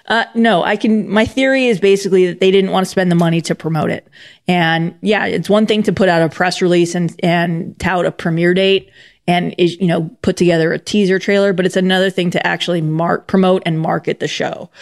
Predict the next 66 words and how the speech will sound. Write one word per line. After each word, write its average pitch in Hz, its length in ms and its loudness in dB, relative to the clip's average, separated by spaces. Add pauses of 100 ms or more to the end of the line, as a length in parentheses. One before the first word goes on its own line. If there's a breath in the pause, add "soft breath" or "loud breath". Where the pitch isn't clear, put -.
(260 loud breath)
And 160 140 0
that's 165 180 0
a 175 40 0
lot 170 340 2
of 170 80 0
money 160 260 -4
that 156 140 -4
you're 156 140 -4
investing 151 440 -4
in, 151 180 -8
in 165 140 -2
something. 170 580 -4
And, 180 360 0 (540 loud breath)
you - 80 0
know, 180 100 4
look, 185 300 -2
they 180 120 2
did 185 160 -2
the 190 60 -4
same 190 220 -2
thing 196 200 0
with 190 100 0
that, - 300 -2
uh, 170 200 2
reality 170 460 2
dating 165 320 0
show 196 300 0
that 185 100 2
was 165 100 -2
gonna 170 140 -4
be 160 100 -2
hosted 160 320 -2
by, 165 240 0
what - 280 -4
was 147 100 -6
it, - 160 -10
someone 165 220 -4
from 160 100 -6
the 151 80 -2
Bachelor 156 400 -4
franchise. 185 640 -2 (560 loud breath)
You 190 120 2
know, 175 240 2
it's - 140 -4
the 226 60 -2
same 226 180 -2
thing. 170 240 -2
You 165 60 0
don't 165 160 2
wanna 175 140 -2
pay 185 180 0
to 180 40 2
market 160 320 0
something 165 300 -2
that 160 140 -2
you 165 100 0
know 156 120 0
you're 156 120 0
not 156 160 -4
gonna 156 260 -2
invest - 420 -4
in. - 180 -8
So 151 340 -2
in 175 140 0
this 180 180 0
case, 175 400 -2